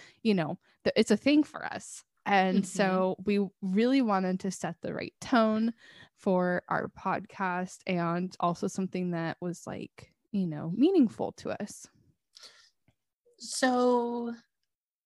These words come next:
Speaker 2: our music is based from the old Laurel and Hardy, uh, short films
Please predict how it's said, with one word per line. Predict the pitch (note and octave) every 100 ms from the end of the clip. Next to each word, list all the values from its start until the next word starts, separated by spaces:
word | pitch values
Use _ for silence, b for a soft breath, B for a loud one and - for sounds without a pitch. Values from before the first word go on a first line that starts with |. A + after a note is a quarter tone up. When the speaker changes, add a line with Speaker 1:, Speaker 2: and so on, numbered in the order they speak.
| _
Speaker 2:
our | B3 C4+
music | D#4 C4 A#3 A#3 A3+ -
is | G3 F#3+ F3+
based | - G3 F3+ F3+ - - - -
from | F3+ E3+ E3+ E3+ E3 E3 _ _ _ _ -
the | - -
old | - G3 G#3 A3 A3 -
Laurel | G3+ F#3+ F#3+ F#3+ F#3+ F#3+
and | - F3+ F3+
Hardy, | - E3+ E3 E3+ E3 E3 D#3+ _ _ _ _ _ _ _ _
uh, | F#3 E3 D#3+
short | D#3+ - G#3+ G3+ F#3+
films | - - C3 E3+ F#3 - -